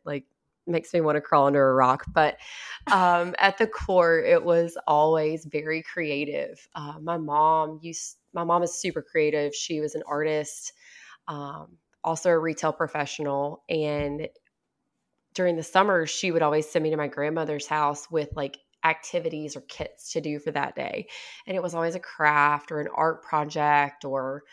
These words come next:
um, you know, like, a small jewelry craft of some sort, but it was something to help make the day interesting, to get the creative juices flowing. And then, um, another thing from my childhood, we always had these really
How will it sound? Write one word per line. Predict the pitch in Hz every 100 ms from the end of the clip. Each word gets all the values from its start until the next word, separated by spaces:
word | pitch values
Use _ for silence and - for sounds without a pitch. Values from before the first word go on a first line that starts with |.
| - - _ _ -
um, | 160 151 143 147 165 _ -
you | 196
know, | 165
like, | 160 165
a |
small | 160 - 175 160 165
jewelry | 165 160 156 147
craft | - 156 139 139 -
of | 147
some | - 156
sort, | 151 156 -
but | 165
it | 165
was | 170 -
something | - 175 175 202 196 190
to | - 170 156 156 - - -
help | 262 285
make | 254
the | 226
day | 175 160
interesting, | - 170 - 175 - 175 160 160
to | 160
get | 165
the | 175
creative | - 180 160 160
juices | 160 156 147 160 -
flowing. | - 147 151 151 151 151 147 - - - _
And | 175 175 170
then, | 170 165 165 160 180 _ -
um, | 156 156 151 - 175 _ _ _ _ _ -
another | 175 170 165 170
thing | 170 170
from | 170 160
my | 151
childhood, | - 151 156
we | 160 160
always | 151 160
had | 180
these | 170 160 160
really | 156 156 160 160 160 -